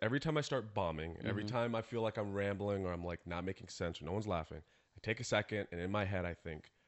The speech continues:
Speaker 1: "What is your point?"
Speaker 2: Mm.
Speaker 1: And then I'm like, "Okay." So then I ask myself that, and I try to get to that, and then it seems to be working better. So, like,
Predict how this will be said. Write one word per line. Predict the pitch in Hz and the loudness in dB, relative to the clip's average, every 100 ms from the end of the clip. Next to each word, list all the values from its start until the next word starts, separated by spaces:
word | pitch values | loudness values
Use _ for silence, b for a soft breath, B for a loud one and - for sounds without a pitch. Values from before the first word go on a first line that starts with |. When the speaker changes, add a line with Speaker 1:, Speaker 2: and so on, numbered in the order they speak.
| _ _ _ - | _ _ _ -6
Speaker 1:
"What | 85 107 - | 2 2 2
is | 135 110 | -2 -2
your | 92 | -6
point?" | - 101 - - - - | -6 -8 -8 -10 -12 -2
Speaker 2:
Mm. | 107 101 98 92 90 | 0 2 0 -2 -6
Speaker 1:
And | 80 98 | -4 0
then | 127 107 95 - | 2 2 -2 -4
I'm | 90 90 92 | -6 -4 -4
like, | 90 | -2
"Okay." | 101 - 82 82 _ | -2 -2 -6 -6 _
So | - 95 | -8 0
then | 101 110 | 2 4
I | 104 98 73 - - _ _ _ _ _ _ _ _ _ _ - | 4 2 0 -12 -20 _ _ _ _ _ _ _ _ _ _ 4
ask | 123 - | 4 4
myself | 151 135 135 120 | 0 2 0 0
that, | 107 107 | 0 0
and | 101 | -2
I | 101 | -2
try | - 107 | 0 -2
to | 90 | -2
get | 82 98 | -2 -2
to | 98 | -2
that, | 87 87 | -2 0
and | 101 104 | -2 0
then | 113 113 | 0 0
it | - | -2
seems | - 110 | -4 -4
to | - | -4
be | 95 | -6
working | 85 87 - 85 | -2 -2 -2 -6
better. | 76 87 - - | -2 -4 -4 -8
So, | - 104 | -4 0
like, | 98 85 | 0 -2